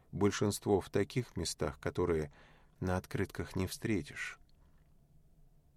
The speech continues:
На открытки ведь попадают всё больше туристические места,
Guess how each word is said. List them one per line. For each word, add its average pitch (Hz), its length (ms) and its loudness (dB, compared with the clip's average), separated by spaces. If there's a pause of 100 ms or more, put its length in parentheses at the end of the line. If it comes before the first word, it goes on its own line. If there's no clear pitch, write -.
(160)
На 90 140 4
открытки 92 460 0
ведь 85 200 -4
попадают 87 520 2
всё - 140 -2
больше 87 360 2
туристические - 840 -4
места, 73 520 -4